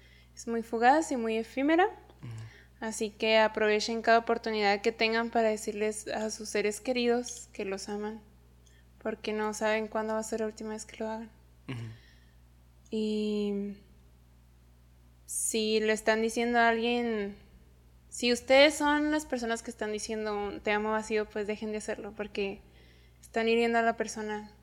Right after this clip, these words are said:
Speaker 1: que tal vez sí siente eso por ustedes. <clears throat> Y si, y si creen que ustedes,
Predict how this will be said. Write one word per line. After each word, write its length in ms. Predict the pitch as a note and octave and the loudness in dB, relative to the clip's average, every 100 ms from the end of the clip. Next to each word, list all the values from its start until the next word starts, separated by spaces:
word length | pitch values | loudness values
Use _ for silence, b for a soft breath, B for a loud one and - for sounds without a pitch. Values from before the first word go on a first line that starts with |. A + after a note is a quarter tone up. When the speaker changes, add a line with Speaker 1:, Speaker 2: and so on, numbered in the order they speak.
| - - - - - - | -20 -20 -20 -20 -20 -10
Speaker 1:
que 120 | A3+ | -2
tal 180 | A3+ A3 | 2 6
vez 140 | A3 | 6
sí 80 | A3+ | 4
siente 340 | A3+ A#3 A#3 A#3+ | -2 -2 2 0
eso 200 | A#3+ A#3 | 0 -4
por 100 | A#3 | -4
ustedes. 440 | A#3 B3 B3+ - - - b b b b - | -2 -2 -2 -6 -20 -20 b b b b 0
<clears throat> 560 | F#4 D#4 D#4+ C#4 - | 4 4 2 0 -4
Y 160 | A#3+ A#3+ | -2 -2
si, 640 | A#3 A#3 A#3 A3 G#3+ G#3 - - - - B B B B B B B B B B - - - - - - - - | 0 0 0 0 -2 -6 -14 -20 -20 -20 B B B B B B B B B B -20 -20 -20 -20 -20 -20 -20 -12
y 140 | A#3 | -8
si 680 | G#3 A3+ A3 A3 G#3+ G#3 - | -6 -2 0 2 2 -2 -4
creen 360 | - A3+ A3 A3+ | 0 2 4 2
que 180 | A#3+ B3 | 4 2
ustedes, 880 | A#3+ - A#3 A#3+ B3+ - - - | 4 6 8 8 6 0 -12 -14